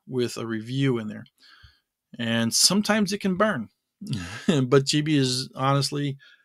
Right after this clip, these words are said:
trying to help you out. So don't think too much into it. Just look at it, and if it's, if you feel like it has some content that would help you,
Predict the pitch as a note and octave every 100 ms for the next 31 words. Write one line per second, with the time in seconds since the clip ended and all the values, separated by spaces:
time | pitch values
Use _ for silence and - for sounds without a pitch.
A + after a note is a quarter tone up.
0 | _ _ _ - - C3 B2+ A#2+ A#2 A#2+
1 | G#2+ - - D3 C#3+ - A2+ G#2+ B2 A#2+
2 | A2+ A#2+ A2 C3+ A#2+ A2+ C3+ C3+ C#3+ C3+
3 | C3+ - _ _ _ _ - - B2 C3+
4 | C#3 C3+ C3+ C3+ B2+ A#2 B2 A2 - -
5 | C3 A#2+ - C3+ C3 B2 B2+ A2+ B2+ -
6 | A#2+ B2 B2 A#2 B2 A#2 A#2 A#2 - _
7 | _ _ C3 A2+ C3 C3 A#2+ A#2+ A#2 A#2